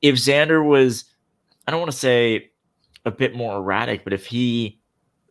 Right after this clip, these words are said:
valued keeping Evie more and maybe not as,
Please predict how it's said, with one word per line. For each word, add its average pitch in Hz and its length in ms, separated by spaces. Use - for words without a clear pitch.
valued 107 680
keeping 107 460
Evie 101 300
more 95 440
and 92 240
maybe 98 300
not 92 400
as, 87 580